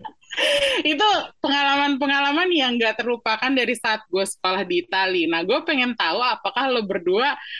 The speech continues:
ada nggak keinginan untuk balik ke tahun berapa dan tahun berapa yang pengen lo,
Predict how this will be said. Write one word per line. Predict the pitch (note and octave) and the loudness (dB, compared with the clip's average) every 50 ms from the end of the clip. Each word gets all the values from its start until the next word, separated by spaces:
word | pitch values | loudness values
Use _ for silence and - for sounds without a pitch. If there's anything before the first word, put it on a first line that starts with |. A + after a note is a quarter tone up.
| - - - | -12 -10 -4
ada | - C#4+ D#4 D#4 E4+ F4 G#4+ A4 G#4+ | -2 0 0 0 2 2 2 2 2
nggak | G4+ E4 C4 A#3+ A#3 - | 2 2 2 0 0 0
keinginan | - C#4+ C4+ C4+ C4+ C#4 C4+ C4 C4+ C#4+ D#4 D4+ D4+ | 0 0 2 4 4 4 4 4 4 4 4 4 2
untuk | D4 C4+ C#4+ C4+ - | 2 2 0 -2 -2
balik | G#3+ A#3+ A#3+ A#3+ C4 - | -2 0 0 0 -2 -2
ke | - G3 - | -6 -8 -6
tahun | - B3 B3 B3 A#3+ B3 A#3 | -2 -2 0 2 2 2 4
berapa | G#3 A#3 A3+ A3 A3 G#3+ - - - C4 C#4 C#4 D4+ E4 E4+ E4 E4 - _ _ _ _ _ _ _ _ _ _ | 4 4 4 4 2 0 -2 -4 -2 0 2 2 2 2 0 -2 -6 -10 _ _ _ _ _ _ _ _ _ _
dan | - A#3+ A#3+ A#3+ A#3+ B3 | 0 2 2 2 0 0
tahun | - - B3+ C#4 D#4 E4+ E4 D4+ | 0 0 2 2 4 4 4 4
berapa | D4+ D#4 F4 G#4 - - F4+ | 4 4 2 2 2 2 2
yang | D#4 C4+ B3+ B3 B3 | 2 2 2 0 0
pengen | A#3+ A#3 A3+ A#3 A3+ A3+ | 0 -2 0 0 0 0
lo, | A3 A3 G#3 G3+ F#3+ F#3 F#3+ F#3 F3+ - | 2 2 4 4 4 2 2 0 -2 -4